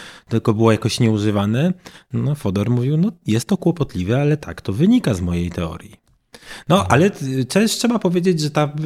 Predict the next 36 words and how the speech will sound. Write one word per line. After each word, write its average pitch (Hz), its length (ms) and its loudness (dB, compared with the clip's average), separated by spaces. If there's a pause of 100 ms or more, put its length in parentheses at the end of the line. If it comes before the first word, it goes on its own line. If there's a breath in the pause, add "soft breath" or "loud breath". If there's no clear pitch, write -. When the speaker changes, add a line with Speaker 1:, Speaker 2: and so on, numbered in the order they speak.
(240)
Speaker 1:
teoria 160 360 4
Fodora 139 400 0
często 143 400 0
uz-, 123 300 -2 (160)
m-, 135 180 -2 (380)
jakby 117 220 -2
określana 143 540 0
jest 135 160 0
wręcz 120 240 0
jako 123 220 -2
absurdalną, 110 720 2
jeśli 85 220 -6
chodzi 92 200 -4
o - 20 -2
jakieś 90 260 -8
takie 98 260 -6
konsekwencje, 110 840 -2 (560 loud breath)
ale 110 240 0
wcale 196 540 2
nie 330 100 2
jest 302 140 4
tak 262 160 -2
łatwo - 240 0
ją 220 480 4
całkowicie 175 560 2
odrzucić. 131 640 0
Speaker 2:
Pewnie. 104 280 -2 (280 loud breath)
Speaker 1:
Nie 165 80 6
wiem, 151 140 4
ale 147 180 4 (280)
może, 160 240 4
e, 175 40 -6 (520)
dużo 170 340 4
było 156 140 4
filozofii. 139 800 2
Speaker 2:
Mhm. 143 220 8